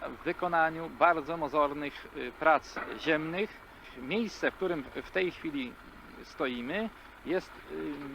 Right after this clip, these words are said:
dół fundamentowy. Wykonanie tego dołu fundamentowego, no, wymagało wybrania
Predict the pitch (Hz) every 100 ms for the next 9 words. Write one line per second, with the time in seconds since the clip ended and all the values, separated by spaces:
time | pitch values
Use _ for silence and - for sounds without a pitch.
0 | 143 143 143 143 143 143 127 - - 170
1 | 208 - 180 170 165 170 160 120 110 143
2 | 226 254 - - - - - - 135 170
3 | 185 226 220 - 208 196 185 - 123 165
4 | 196 175 143 165 156 156 156 143 127 107
5 | 151 226 233 - - - - - - -
6 | 190 175 151 127 185 175 165 165 147 185
7 | 190 131 156 165 156 131 143 170